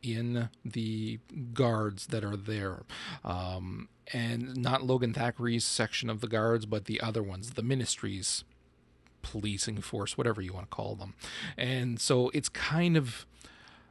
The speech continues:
a generic concept here. There's corruption in their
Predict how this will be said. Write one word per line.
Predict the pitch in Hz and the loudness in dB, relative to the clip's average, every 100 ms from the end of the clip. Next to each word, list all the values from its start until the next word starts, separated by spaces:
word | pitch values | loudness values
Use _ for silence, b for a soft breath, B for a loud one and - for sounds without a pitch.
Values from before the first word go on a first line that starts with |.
| _ | _
a | 147 | 2
generic | 117 139 131 135 131 | 4 6 8 6 6
concept | - 110 120 120 - | 2 0 0 0 -2
here. | - 123 127 | 4 6 8
There's | 120 117 - | 8 6 4
corruption | - - 107 113 - 113 | 0 0 0 0 0 0
in | 110 110 | 0 0
their | 107 117 117 117 | 2 4 4 2